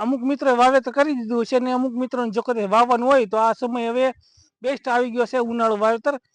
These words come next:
કરી દેવું જોઈએ. ઉનાળુ પાકમાં તલ, મગ, અ,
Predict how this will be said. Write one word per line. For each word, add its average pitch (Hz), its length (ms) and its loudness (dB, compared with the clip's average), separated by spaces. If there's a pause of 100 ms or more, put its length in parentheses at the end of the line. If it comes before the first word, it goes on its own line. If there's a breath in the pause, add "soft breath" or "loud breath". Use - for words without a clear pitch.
(260)
કરી 254 200 -8
દેવું 196 260 -2
જોઈએ. 190 140 -4
ઉનાળુ 226 360 0
પાકમાં 226 460 -2 (500 soft breath)
તલ, 233 240 -4
મગ, 226 460 0 (600)
અ, 180 100 -12